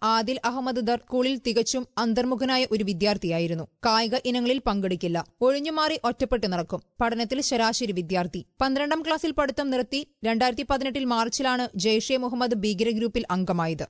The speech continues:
നാണം കുണുങ്ങിയായ ഒരു ഗ്രാമീണ ബാലനെ രക്തദാഹിയായ മനുഷ്യ ബോംബാക്കി മാറ്റാൻ ഭീകര സംഘടനയ്ക്ക് കഴിഞ്ഞത് എങ്ങനെയെന്ന് വ്യക്തമാക്കുന്നതാണ് ആക്രമണത്തിന് മുമ്പ് ആദിൽ പ്രത്യക്ഷപ്പെട്ട വീഡിയോ. ഭൗതിക സുഖങ്ങളെ തള്ളിപ്പറഞ്ഞുകൊണ്ട് യുദ്ധത്തെ വാഴ്ത്തുകയാണ്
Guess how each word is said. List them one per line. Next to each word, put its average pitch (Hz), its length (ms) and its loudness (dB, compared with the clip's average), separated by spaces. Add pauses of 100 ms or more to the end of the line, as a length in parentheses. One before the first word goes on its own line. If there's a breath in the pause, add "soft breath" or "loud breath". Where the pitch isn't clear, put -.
(180)
നാണം 285 360 2
കുണുങ്ങിയായ 330 500 2
ഒരു 285 140 0
ഗ്രാമീണ 262 480 2
ബാലനെ 247 420 0 (140)
രക്തദാഹിയായ 254 920 0
മനുഷ്യ 226 340 0
ബോംബാക്കി 226 520 2
മാറ്റാൻ 240 420 -2 (120)
ഭീകര 220 340 2
സംഘടനയ്ക്ക് 247 540 -2
കഴിഞ്ഞത് 226 460 2
എങ്ങനെയെന്ന് 240 520 2
വ്യക്തമാക്കുന്നതാണ് 226 920 0 (200)
ആക്രമണത്തിന് 269 560 -2
മുമ്പ് 277 260 2 (140)
ആദിൽ 226 440 0
പ്രത്യക്ഷപ്പെട്ട 220 640 0
വീഡിയോ. 165 500 -2
ഭൗതിക 277 440 2
സുഖങ്ങളെ 320 500 0
തള്ളിപ്പറഞ്ഞുകൊണ്ട് 269 800 2
യുദ്ധത്തെ 226 440 2
വാഴ്ത്തുകയാണ് 240 720 2